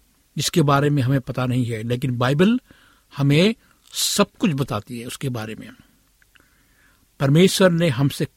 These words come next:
कुछ भी नहीं छिपाया है। परमेश्वर ने हमें सब कुछ बताया। इसीलिए कहते हैं कि बाइबल हमारा मार्गदर्शन है। वो हमें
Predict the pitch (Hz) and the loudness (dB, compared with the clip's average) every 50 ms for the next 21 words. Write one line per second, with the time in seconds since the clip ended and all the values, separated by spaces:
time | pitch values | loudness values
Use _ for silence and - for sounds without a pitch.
0 | _ - 240 208 - - - - 165 156 143 135 131 135 127 - - 123 - 120 | _ 0 0 0 0 -2 -6 -2 0 2 2 2 2 0 0 -2 -6 -10 -8 -10
1 | 110 104 104 104 98 - _ - - - _ _ _ _ _ _ _ _ _ _ | -10 -10 -10 -12 -14 -16 _ -20 -20 -20 _ _ _ _ _ _ _ _ _ _
2 | _ _ _ _ _ _ _ _ - 139 135 147 156 160 - - 165 143 147 143 | _ _ _ _ _ _ _ _ -2 0 2 2 2 2 2 0 0 2 2 2
3 | 139 101 123 135 135 123 - - - - 185 - _ - - 131 120 123 123 - | 0 0 0 0 0 0 -2 -4 -2 -2 -2 -2 _ -4 -4 -2 -2 -6 -6 -8
4 | 117 110 117 - - 156 160 143 - 143 135 - 160 139 135 131 120 127 127 135 | -8 -8 -8 -6 -4 -4 -4 -2 -2 -4 -4 -4 -6 -6 -4 -4 -2 0 0 2
5 | 139 151 147 143 135 - - _ _ _ - 127 127 127 123 123 123 127 123 117 | 2 2 0 0 -2 -6 -14 _ _ _ -4 -2 0 2 2 2 2 0 0 -2
6 | 113 - - _ _ - 123 123 123 123 120 123 123 120 - - - _ _ _ | -4 -8 -16 _ _ -4 -2 0 0 0 0 0 -2 -2 -6 -12 -20 _ _ _
7 | - 117 113 113 135 117 - - 127 113 104 110 107 - _ _ - - _ _ | -12 -12 -8 -6 -8 -8 -8 -8 -10 -10 -10 -12 -14 -16 _ _ -20 -20 _ _
8 | _ _ 151 127 107 139 143 165 220 240 | _ _ -6 -2 0 2 2 4 4 2